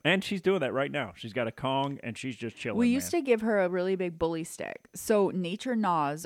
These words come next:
Speaker 2: are these bully sticks I would always get on the Target website. And I would give them to her. And she would be gnawing on this thing for the majority of the podcast. And she would be okay. And then she'd start to get a little whiny. We've had to toss her outside <laughs> a couple times.
Speaker 1: Yes,
Speaker 2: But she's
Speaker 1: unfortunately.
Speaker 2: fine.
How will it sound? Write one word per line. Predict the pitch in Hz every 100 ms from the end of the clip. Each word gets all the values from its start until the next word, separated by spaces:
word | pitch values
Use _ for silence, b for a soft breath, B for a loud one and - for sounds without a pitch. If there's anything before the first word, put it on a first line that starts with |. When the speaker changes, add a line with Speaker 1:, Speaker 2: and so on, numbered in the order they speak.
| -
Speaker 2:
are | 165
these | 170 165
bully | 160 170
sticks | - 151 139 151
I |
would | 151 139
always | 143 170
get | 170
on | 156
the | 156
Target | - 160 156 -
website. | - - - 95 - _ B B _ _
And | 180 175 165 156
I | 151
would | 156 165
give | 196 190
them | 202
to | 208
her. | 202 214 233 - B B B -
And | 190 185 185 -
she | - 240
would | 302
be | 294
gnawing | 254 208 240 220
on | 151
this | 160 -
thing | 180 175
for | 180
the | 170
majority | 160 165 156 180
of | 156
the | 151
podcast. | 156 156 160 170 107 -
And | 165 165
she | 196
would | 190
be | 233 240
okay. | 240 185 175
And | 175
then | 160
she'd | - 185
start | - 156 -
to |
get | 165 156
a |
little | 151 143 135
whiny. | 131 131 -
We've | 131 180
had | 185 170
to |
toss | 160 156 156
her | 156
outside | 117 - 90 170
<laughs> | -
a |
couple | 160 - -
times. | - - - -
Speaker 1:
Yes, | 117
Speaker 2:
But | 110 104
she's | 113
Speaker 1:
unfortunately. | 113 220 208 226 214
Speaker 2:
fine. | 147 104